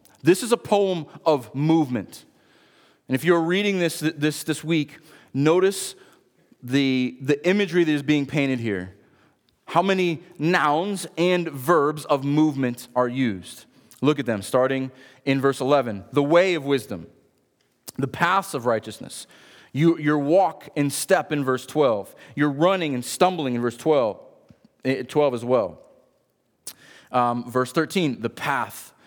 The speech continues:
the walk. Um, "Do not go into it," verse fifteen. "Turn away," verse, verse fifteen. And again, this, this kinda keeps going. So we've got the, the, the crown of glory,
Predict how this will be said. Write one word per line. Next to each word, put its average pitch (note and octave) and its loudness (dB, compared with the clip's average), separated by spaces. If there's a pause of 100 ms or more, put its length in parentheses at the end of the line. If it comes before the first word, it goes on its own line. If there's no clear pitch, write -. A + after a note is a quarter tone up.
(200)
the B2+ -2
walk. C3 0 (520)
Um, B2 0
"Do D3 0
not D3+ 2
go E3 2
into F3+ 0
it," G#2+ 0
verse B2+ -2
fifteen. C3 -2 (160)
"Turn C3+ 0
away," E3 2
verse, A#2+ -4
verse A#2+ -4
fifteen. B2 -4 (220)
And B2 -2
again, C#3 2
this, C3+ -2 (260)
this C#3 0
kinda D3 0
keeps C#3+ -6
going. A#2+ -2 (580)
So E3+ 4 (440)
we've E3 2
got E3 2
the, D3+ 2
the, D#3 -4
the D3+ -2
crown G3+ 2
of F#3 -6
glory, E3 0